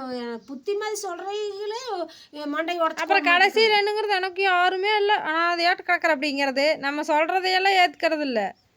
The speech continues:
Speaker 2: லூசு மார ட-, பேசிட்டு வீடியோ போட்டுட்டு மானத்தையே வாங்க வேண்டியது.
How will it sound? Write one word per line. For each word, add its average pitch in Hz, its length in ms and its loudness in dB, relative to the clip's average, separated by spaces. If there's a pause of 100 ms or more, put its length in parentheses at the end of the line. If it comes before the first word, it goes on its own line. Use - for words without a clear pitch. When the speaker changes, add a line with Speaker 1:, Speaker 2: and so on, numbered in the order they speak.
(560)
Speaker 2:
லூசு 330 400 -6
மார 339 360 -4
ட-, 285 400 0
பேசிட்டு 294 680 0
வீடியோ 269 380 -4
போட்டுட்டு 262 760 -4 (640)
மானத்தையே 277 540 -4
வாங்க 233 280 -2
வேண்டியது. 214 380 -6